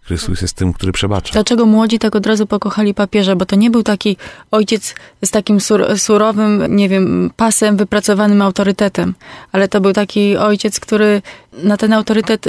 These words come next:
Speaker 2: zasłużył przez to, że szanował, y, swoich podopiecznych czy, czy swoje dzieci.
Speaker 1: Ja słuchałem jakiś czas temu, przysłuchiwałem się tak uważnie dość temu spotkaniu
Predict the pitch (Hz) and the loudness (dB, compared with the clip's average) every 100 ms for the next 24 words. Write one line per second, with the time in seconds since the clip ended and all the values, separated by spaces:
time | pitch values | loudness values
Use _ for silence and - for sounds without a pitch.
0 | 202 214 196 226 220 226 - 226 - 208 | 0 0 0 0 2 0 0 -2 0 -2
1 | 196 220 208 214 202 208 202 208 202 202 | 0 2 2 2 0 0 0 0 2 2
2 | 196 196 196 196 196 196 214 - 220 208 | 2 2 0 0 -2 -2 -4 -2 0 0
3 | - 220 196 - 208 - 214 - 190 - | -2 -2 0 0 0 2 0 0 -4 -4
4 | 190 214 196 180 196 214 - - 190 _ | -2 2 2 4 2 2 -2 -2 -4 _
5 | - 127 151 - 127 143 151 101 98 92 | -2 0 2 0 0 2 2 2 0 0
6 | 98 - 90 - 113 95 92 113 - - | -4 -2 -4 -2 0 0 0 -2 -4 -8
7 | - - 95 98 104 113 98 98 90 82 | -8 -6 -2 -2 0 0 0 -2 -2 -2
8 | 95 139 110 85 78 78 - - - 101 | 0 0 0 0 -2 -4 -4 -6 -4 -2
9 | 95 92 - 90 82 - 104 98 90 82 | 0 0 -2 -4 -4 -2 -2 0 0 0